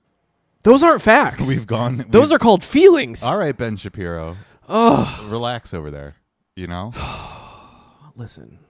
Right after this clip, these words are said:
Speaker 2: We've gone from actual facts to alternative facts to now we're on emotional facts. Th-, that's what I've learned.
Speaker 1: Perception can be reality,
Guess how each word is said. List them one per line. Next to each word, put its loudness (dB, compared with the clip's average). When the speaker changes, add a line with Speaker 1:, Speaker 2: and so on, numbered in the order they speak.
Speaker 2:
We've -12
gone -10
from -14
actual -14
facts -20
to -18
alternative -16
facts -20
to -16
now -16
we're -12
on -14
emotional -20
facts. -20
Th-, -20
that's -16
what -16
I've -20
learned. -20
Speaker 1:
Perception -12
can -8
be -4
reality, -8